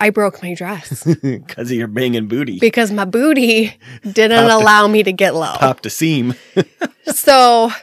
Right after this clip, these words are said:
Speaker 1: there were some tight short dresses, and
Speaker 2: <sighs>
Speaker 1: that was a little bit of a shocker 'cause I didn't
Speaker 2: Shocker.
Speaker 1: that was not the style when we were in. But Mason had a great week.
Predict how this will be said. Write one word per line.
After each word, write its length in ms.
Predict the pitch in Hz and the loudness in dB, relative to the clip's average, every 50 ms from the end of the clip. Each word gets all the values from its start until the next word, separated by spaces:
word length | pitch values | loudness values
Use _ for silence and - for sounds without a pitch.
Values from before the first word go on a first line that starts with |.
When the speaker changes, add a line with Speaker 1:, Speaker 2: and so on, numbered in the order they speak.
| _ _ _ _ _ _ _ | _ _ _ _ _ _ _
Speaker 1:
there 180 | - 247 254 269 | 4 4 4 6
were 140 | 269 262 | 4 2
some 340 | 254 - - 277 240 226 214 | 0 2 2 2 2 2 0
tight 800 | - - - - - 247 247 277 311 311 _ - - - - - _ _ _ _ _ _ _ _ _ _ _ | -4 -8 -8 -2 0 2 2 2 0 -4 _ -8 -10 -10 -10 -14 _ _ _ _ _ _ _ _ _ _ _
short 420 | - - - - 226 214 - - | -12 -8 -2 0 0 0 0 0
dresses, 720 | - 190 175 175 - - - 131 95 95 202 - - - - _ | 0 0 0 0 -2 -6 -8 -10 -10 -10 -10 -10 -10 -12 -10 _
and 400 | - 202 196 190 190 190 190 185 - - - - _ | -6 -4 -4 -4 -4 -4 -6 -8 -10 -12 -14 -16 _
Speaker 2:
<sighs> 140 | _ _ - | _ _ -2
Speaker 1:
that 160 | 214 196 220 | 0 2 2
was 140 | 247 277 269 | 2 2 0
a 40 | 320 | 0
little 260 | 349 359 349 339 359 | 0 0 0 -2 -2
bit 120 | 339 381 370 | -2 -2 -2
of 80 | 381 | -2
a 40 | 370 | -4
shocker 440 | 349 - - 403 415 453 440 370 330 311 | -6 -2 0 0 0 0 0 -4 -4 -4
'cause 240 | - 302 294 269 269 | -2 -4 -4 -4 -4
I 220 | - - 277 285 311 | -4 -2 -2 0 0
didn't 280 | 339 359 359 349 339 | 0 0 0 0 -2
Speaker 2:
Shocker. 720 | - 339 - - - 165 170 170 220 208 - - 120 123 135 - | -2 -6 -10 -10 -12 -12 -12 -12 -12 -14 -14 -16 -18 -20 -8 -2
Speaker 1:
that 140 | 285 302 | -2 0
was 160 | 339 339 311 320 | 0 0 0 2
not 340 | 330 330 339 339 320 _ | 2 2 2 0 -4 _
the 80 | - 330 | -12 -10
style 540 | - - - 320 302 330 349 330 277 247 226 | -10 0 2 4 4 4 2 0 0 -2 -2
when 340 | 226 226 226 220 220 202 - _ _ _ _ | -2 -4 -4 -4 -6 -8 -10 _ _ _ _
we 200 | - 226 233 220 | -10 -8 -6 -4
were 240 | 214 208 208 202 196 | -2 0 0 0 0
in. 440 | 190 214 208 202 196 202 196 190 - _ _ _ _ _ _ _ _ _ _ _ - - - | -2 -2 -4 -4 -2 -4 -6 -8 -10 _ _ _ _ _ _ _ _ _ _ _ -20 -14 -6
But 200 | - 254 220 - _ _ _ - | -6 -6 -6 -6 _ _ _ -4
Mason 260 | 226 220 214 - 233 | -2 -2 -2 0 0
had 140 | 233 214 208 | 0 0 0
a 20 | |
great 320 | 196 208 196 185 - 220 - | 0 -2 -4 -4 -6 -8 -6
week. 400 | 233 269 311 320 311 - - | -2 0 0 0 -2 -8 -18